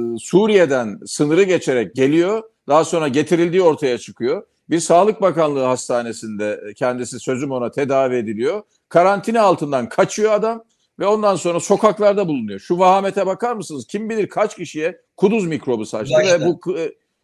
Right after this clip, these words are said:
Speaker 1: yani bu virüs kim bilir kaç kişiye, kaç tane canlıya, insana bulaştı. E şimdi verem verem zaten patladı Ali Bey. Yani ülkede patladı. Rakamları biliyorum. Hastanelerle zaman zaman görüşüyorum. Bunun iki tane temel sebebi var veremin patlamasının. Bir,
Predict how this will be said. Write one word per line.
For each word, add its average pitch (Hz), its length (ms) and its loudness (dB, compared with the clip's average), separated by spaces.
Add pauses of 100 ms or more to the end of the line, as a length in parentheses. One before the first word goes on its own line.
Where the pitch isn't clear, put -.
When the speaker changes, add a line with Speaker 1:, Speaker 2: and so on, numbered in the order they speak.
(100)
Speaker 1:
yani 180 420 2
bu 226 140 4
virüs 202 280 -2
kim 208 200 -4
bilir 202 180 -2
kaç 220 320 0
kişiye, 139 380 -4
kaç 180 220 -2
tane 160 300 -4
canlıya, 147 500 0
insana 147 440 -6
bulaştı. 131 500 -6 (240)
E 139 100 -2
şimdi 208 300 -4
verem 214 400 2 (260)
verem 202 280 4
zaten 226 360 2
patladı 180 540 0
Ali 147 180 -4
Bey. 107 180 -6
Yani 127 220 -4
ülkede 165 360 -4
patladı. 147 440 0
Rakamları 156 520 -2
biliyorum. 117 380 -4
Hastanelerle 151 680 -4
zaman 139 280 -6
zaman 135 420 -10
görüşüyorum. 135 560 -8 (240)
Bunun 208 200 -2
iki 214 220 -6
tane 214 240 4
temel 202 320 0
sebebi 160 340 -2
var 123 260 -2
veremin 143 340 -2
patlamasının. 110 800 -8
Bir, 214 340 0